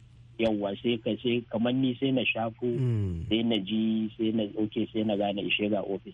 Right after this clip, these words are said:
Speaker 1: ɗin da na zo.
Speaker 2: Mm.
Speaker 1: To, wato zuwa na nan na ƙara fahimtar dalilin da ya sa mutanen da suke gani suke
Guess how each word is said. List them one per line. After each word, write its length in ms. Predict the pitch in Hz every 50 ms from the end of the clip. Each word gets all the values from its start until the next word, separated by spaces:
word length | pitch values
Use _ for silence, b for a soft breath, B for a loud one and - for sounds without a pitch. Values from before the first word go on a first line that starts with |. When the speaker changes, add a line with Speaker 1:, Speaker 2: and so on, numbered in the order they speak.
| - -
Speaker 1:
ɗin 120 | 104 101
da 100 | 98 95
na 100 | 90 90 90
zo. 160 | 85 92 87 - - - -
Speaker 2:
Mm. 240 | 165 147 143 139 120
Speaker 1:
To, 280 | - 95 92 87 110 135
wato 340 | 135 139 135 - 160 135 - - -
zuwa 320 | 127 127 165 180 180 165 147
na 160 | 143 139 143
nan 260 | 143 151 147 139 127 123
na 60 | 120
ƙara 300 | - - - 143 135 131
fahimtar 540 | 127 - 107 107 127 135 127 - - 127 117 101
dalilin 540 | 95 104 104 113 123 135 139 139 135 123 113
da 60 | 104 104
ya 100 | 113 113 113 -
sa 220 | 127 120 107 92 - - - - - - - - - -
mutanen 580 | 107 120 131 - - 131 123 117 117 120 123 117
da 80 | 104 - -
suke 280 | - 113 - 127 113 101
gani 280 | 110 107 110 110 107 - -
suke 380 | 123 - - 120 110 104 104